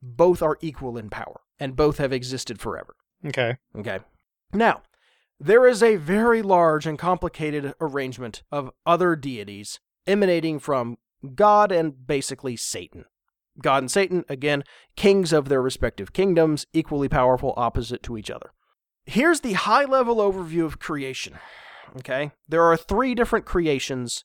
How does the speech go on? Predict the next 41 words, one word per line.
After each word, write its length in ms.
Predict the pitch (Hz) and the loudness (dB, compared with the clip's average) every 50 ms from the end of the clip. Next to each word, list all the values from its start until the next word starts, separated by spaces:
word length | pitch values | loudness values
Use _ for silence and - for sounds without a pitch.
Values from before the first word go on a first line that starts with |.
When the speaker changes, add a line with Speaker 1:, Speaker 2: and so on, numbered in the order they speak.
| _ _ | _ _
Speaker 1:
in 380 | 139 131 131 127 127 123 120 117 | -6 -4 -2 -2 -4 -4 -6 -8
the 80 | 120 123 | -8 -6
Manichaean 560 | 123 123 120 117 - - 135 117 107 107 104 | -6 -4 -6 -6 -8 -8 -8 -6 -6 -8 -8
tradition. 420 | - - - 95 - - - - - _ _ _ _ _ _ _ _ - | -10 -10 -10 -8 -8 -10 -12 -12 -16 _ _ _ _ _ _ _ _ -6
Now, 140 | 139 139 | -6 -4
before 360 | 139 139 - 202 220 233 226 214 | -4 -4 -2 2 2 4 4 2
then, 380 | 214 208 202 196 202 202 185 - _ _ _ | 2 0 0 -2 -2 -6 -8 -12 _ _ _
we 120 | 147 147 | -10 -4
talked 300 | - 170 156 147 - - _ | 2 2 2 2 0 -6 _
about 380 | - 147 139 139 135 131 - - | -10 -6 -2 -2 -2 -2 -2 -6
this 160 | 135 123 - | -10 -10 -10
good 280 | - - 143 143 139 135 | -8 -4 -2 -2 -2 -2
and 120 | 135 135 - | -4 -8 -10
evil, 420 | 131 139 135 131 131 127 127 127 | -8 -10 -8 -6 -4 -4 -4 -4
completely 400 | - - - 120 143 139 - 135 | -6 -8 -10 -10 -8 -8 -8 -10
separate 360 | - - 131 117 110 113 - - | -8 -6 -8 -8 -8 -10 -12 -12
realms, 320 | 98 76 - - - - | -14 -14 -14 -16 -12 -8
right? 220 | 117 123 147 - - _ _ _ _ _ _ - | -4 -4 -4 -6 -8 _ _ _ _ _ _ -4
The 60 | - | -2
Speaker 2:
Right. 80 | 120 131 | 0 0
Speaker 1:
world 100 | 131 127 | 0 0
of 140 | 127 123 135 | -2 -4 0
light 300 | 147 175 208 226 - - _ | 2 2 2 2 0 -6 _
is 220 | 151 143 127 - - | -10 -8 -8 -6 -2
ruled 320 | 156 160 170 165 151 127 | 0 2 2 2 0 0
by 220 | 147 143 143 139 | 2 2 2 2
the 240 | 131 131 127 123 123 | 0 -4 -6 -8 -8
Father 380 | - - 160 180 214 214 214 202 | -4 2 4 4 4 4 4 0
of 120 | 175 139 | 0 0
Greatness, 460 | - 160 165 160 202 240 - - - - _ _ _ _ _ _ | -2 -4 -4 -4 -6 -10 -10 -12 -16 -18 _ _ _ _ _ _
who 100 | - 143 | -8 -6
has 140 | 147 139 131 | -6 -6 -6
his 140 | 135 123 - | -8 -10 -6
five 340 | - 143 135 135 147 143 131 | -2 0 0 2 0 0 -4
Shekinahs, 640 | - - 143 - - 170 190 214 220 214 214 190 | -6 -10 -10 -6 -4 -2 0 0 0 -2 -4 -6
which 140 | - 131 - | -10 -8 -8
are 80 | 120 117 | -8 -8
divine 460 | 117 127 120 139 143 147 160 156 143 | -8 -8 -4 -2 0 0 0 0 -2
attributes 600 | 117 127 139 139 - - 151 131 135 135 - - | -4 -6 -6 -6 -4 -6 -6 -4 -6 -8 -6 -8
of 120 | 143 117 120 | -10 -8 -4
light 240 | 127 127 135 135 | -2 -2 -2 -2